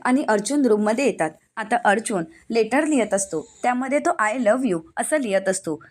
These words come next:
परंतु अर्जुनचे हात थरथरत असतात, त्याचं हँडरायटिंगही चांगलं येत नसतं. तर चैतन्य अर्जुनला विचारतो, "अर्जुन, अरे तू हे काय लिहित आहेस? अरे तुझं तुला तरी कळतंय का? हे जर एखाद्या मेडिकलमध्ये घेऊन गेलास तर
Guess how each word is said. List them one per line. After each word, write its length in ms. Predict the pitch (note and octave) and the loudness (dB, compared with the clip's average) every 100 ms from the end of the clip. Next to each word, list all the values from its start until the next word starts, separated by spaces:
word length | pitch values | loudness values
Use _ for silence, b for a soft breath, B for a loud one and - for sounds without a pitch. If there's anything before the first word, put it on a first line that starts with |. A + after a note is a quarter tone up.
| _ | _
परंतु 320 | G#3 G3 G#3+ B3 | -12 -10 -6 0
अर्जुनचे 480 | G3+ F3 G#3+ G#3+ | 2 2 -2 -2
हात 180 | B3+ C4 C4 | 0 0 0
थरथरत 440 | A3 F3+ G3+ C4 | -2 0 0 0
असतात, 280 | B3+ - F3 - B B | -2 0 -2 -2 B B
त्याचं 200 | C4+ C4 | -4 0
हँडरायटिंगही 720 | D4+ A#3 G#3 A3+ B3 C4 C#4 | 2 2 0 0 2 2 2
चांगलं 340 | E4 D#4 A3+ A3 | 2 -2 -2 -4
येत 180 | A3 A3 | -4 -2
नसतं. 300 | G3+ - E3 B B - | -4 -4 -8 B B -8
तर 100 | D4 | -6
चैतन्य 500 | - A3 G3 A#3 C#4 - | -4 -4 -2 -2 -2 -4
अर्जुनला 380 | G3+ A#3 B3+ | -4 0 0
विचारतो, 560 | C#4+ G#3+ G3 G#3+ G3 D#3+ B B - | 0 0 -2 -2 -4 -6 B B -12
"अर्जुन, 380 | G#3+ A3 F#3+ F3+ B - | -10 -6 -6 -8 B -16
अरे 120 | B3+ C4+ | -12 -2
तू 40 | |
हे 120 | D#4 E4+ | 0 0
काय 200 | E4 A3+ | -2 -4
लिहित 220 | C#4+ F4 C4+ | -2 -2 0
आहेस? 280 | G3+ F3+ B B | 0 -2 B B
अरे 140 | - A#3+ B3+ | -6 -6 -2
तुझं 200 | B3 D4 D4 | 0 0 0
तुला 160 | A#3 B3 | -2 0
तरी 120 | D#4 | -2
कळतंय 400 | E4+ B3 G#3 A#3+ | -2 -2 -2 -2
का? 220 | C4+ A3 F3 b b | -2 -2 -6 b b
हे 100 | A#3 | -4
जर 160 | A#3+ D4+ | -2 -2
एखाद्या 440 | B3+ G#3+ A#3+ C4+ | -2 -4 -4 -2
मेडिकलमध्ये 580 | C4+ G3+ G#3 C#4 C#4+ D4+ | -2 -4 -2 0 0 -2
घेऊन 300 | B3+ A3 A#3 | 0 0 2
गेलास 360 | C#4 G3+ E3+ - _ | 0 -2 -4 -10 _
तर 100 | C#4+ | -14